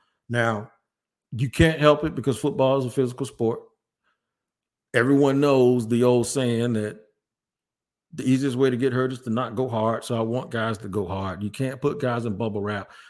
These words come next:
They have to get used to playing in the preseason. Let me tell you what happens. If somebody gets hurt in the preseason, they're gonna blame the coach, like, "Why was he out there?" Or, "We need to abolish the preseason." If someone doesn't play very much in the preseason, in the first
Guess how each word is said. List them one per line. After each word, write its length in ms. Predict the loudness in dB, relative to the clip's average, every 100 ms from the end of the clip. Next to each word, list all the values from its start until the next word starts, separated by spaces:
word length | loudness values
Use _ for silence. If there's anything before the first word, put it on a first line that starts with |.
| _
They 180 | -8 -8
have 320 | -4 -4 -2
to 100 | -4
get 240 | 0 0 0
used 400 | 4 4 4 -6 -20 -20 _
to 440 | 0 2 4 2 -2 -14 _ _
playing 280 | 2 4 4
in 100 | 0
the 60 |
preseason. 600 | 2 2 2 -4 -8 -4
Let 160 | 0 4
me 80 | 4
tell 160 | 4
you 80 | 4
what 120 | 2
happens. 380 | 0 -4 -14 -20 _ -20 -8
If 120 | -4
somebody 260 | 2 4 4
gets 140 | 4
hurt 160 | 4 2
in 60 |
the 60 | 0
preseason, 480 | 2 4 2 2 0
they're 100 | 2
gonna 160 | 0
blame 260 | 2 2 0
the 60 |
coach, 280 | 0 0 0 -8
like, 380 | -10 -6 -6 -4
"Why 180 | -4
was 140 | -4 -4
he 120 | -4
out 180 | -6 -6
there?" 160 | -6
Or, 200 | -2 -2
"We 120 | 0 0
need 200 | -2 -4
to 60 |
abolish 420 | -10 -6 -6 -6 -12
the 100 | -10
preseason." 520 | -10 -10 -16 -20 _ _ -20 _ _ 4
If 220 | 4 4
someone 560 | -2 -2 2 2 4 4
doesn't 360 | 4 4 0 -4 _
play 200 | 2 4
very 240 | 6 6 6
much 240 | 4 0
in 60 | -4
the 80 |
preseason, 680 | -2 -2 -2 0 0 0 -2
in 140 | -2 -2
the 60 |
first 420 | 0 0 0 -10